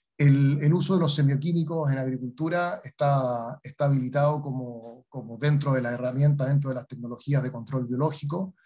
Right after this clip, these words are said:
por lo cual es una, es una, es una herramienta y es una tecnología muy atingente, eh, a lo que hace este seminario y, y a lo que hoy día estamos, estamos necesitando en la, en la actividad productiva.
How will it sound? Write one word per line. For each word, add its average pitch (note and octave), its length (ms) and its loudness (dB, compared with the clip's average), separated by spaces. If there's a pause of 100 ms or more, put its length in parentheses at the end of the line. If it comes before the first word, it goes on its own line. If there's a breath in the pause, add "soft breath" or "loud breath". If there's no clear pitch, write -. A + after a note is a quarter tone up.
(280 soft breath)
por A#2+ 120 -6
lo A#2+ 120 -2
cual C#3 500 4
es C3+ 120 -2
una, C3 380 0
es C#3 80 0
una, B2+ 420 -2
es C3+ 100 -6
una B2+ 240 -2
herramienta C#3+ 640 2
y C3 60 -2
es A2+ 40 -8
una A#2+ 180 -10
tecnología B2 580 -2
muy C3+ 280 4
atingente, C3 840 -4
eh, B2 320 -6
a A#2+ 100 -10
lo A#2 120 -18
que - 80 -8
hace C3 200 -4
este C#3+ 140 -6
seminario C#3 680 0 (360 soft breath)
y, B2+ 560 2
y C3+ 60 0
a C3+ 60 0
lo B2+ 120 -4
que C3 140 -6
hoy B2+ 100 -4
día D3 420 2
estamos, C#3 640 -4
estamos D3 280 0
necesitando C3+ 640 -2
en B2 140 -6
la, A#2 300 -8
en C3 100 -2
la A#2+ 80 0
actividad B2 340 0
productiva. B2 580 -2